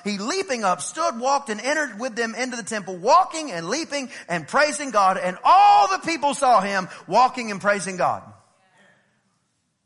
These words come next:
If you're gonna keep your faith in unstable times, you gotta look for God until you find him.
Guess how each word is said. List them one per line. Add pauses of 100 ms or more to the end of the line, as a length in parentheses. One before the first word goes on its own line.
(320)
If
you're
gonna
keep
your
faith
in
unstable
times, (1500)
you
gotta
look
for
God
until
you
find
him.